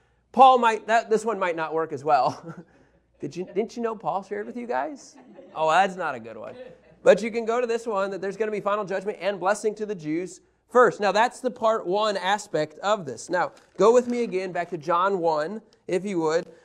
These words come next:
uh, verse eleven. Remember, it says he came to his own, and then what happened? His own people did not what? Receive him. So, Jesus knew he didn't have to come.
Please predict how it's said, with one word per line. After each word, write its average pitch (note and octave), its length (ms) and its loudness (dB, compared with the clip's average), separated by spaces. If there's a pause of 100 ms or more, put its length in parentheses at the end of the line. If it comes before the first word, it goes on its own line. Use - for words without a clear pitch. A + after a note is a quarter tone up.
(280)
uh, D#3+ 380 2
verse E3+ 480 -2 (140)
eleven. A3 460 2 (260)
Remember, A3 240 4
it D#3+ 80 -4
says G3+ 200 -2
he F#3+ 100 -8
came G#3 340 2
to C4 80 0
his C4 220 0
own, F3+ 340 2
and F#3 100 0
then F#3 140 2
what F#3+ 120 2
happened? F#3+ 420 0
His F#3+ 220 0 (120)
own B3 380 6
people A3 600 -2 (260)
did G3+ 320 8
not F#3 440 2
what? F3+ 440 0 (440)
Receive B3+ 480 -4
him. C#3+ 240 -2 (200)
So, A#3+ 380 4 (220)
Jesus C#4+ 580 0
knew C4 420 2
he A#3 160 -2
didn't D4 300 2
have B3 220 2
to E3 100 -8
come. G#2+ 240 -14